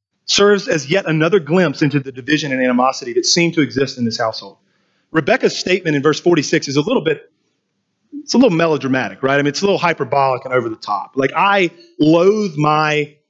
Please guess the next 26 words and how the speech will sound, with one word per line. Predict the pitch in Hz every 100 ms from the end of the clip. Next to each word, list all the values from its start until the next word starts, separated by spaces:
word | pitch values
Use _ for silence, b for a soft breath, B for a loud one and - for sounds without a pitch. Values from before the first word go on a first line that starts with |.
| -
life | 127 139 110 107 - - _ _ _ _ _ _ _ _ _ _ _ _ _ _ _ -
because | 139 147 143
of | 135
the | 127
women | 131 156 139
that | 127
Esau | 147 147 135 120
has | 117 113
married. | 110 101 - _ _ _ _ _ _ -
This | 151 147
son | 196 180
that | 156
she | 147 175
doesn't | 156 147 131
like | 127 117
anyway. | 123 117 95 78 _ _ _ _ _ _ -
I | 180
hate | 139 165 151 -
his | 131 113
wives," | 107 92 107 - - _ _ _ _ _ _ _ _
right? | 120 131
And | 131 143
then | 202 160 165
she | - 180
effectively | 170 - 214 - 151 151
says, | - 131 120 120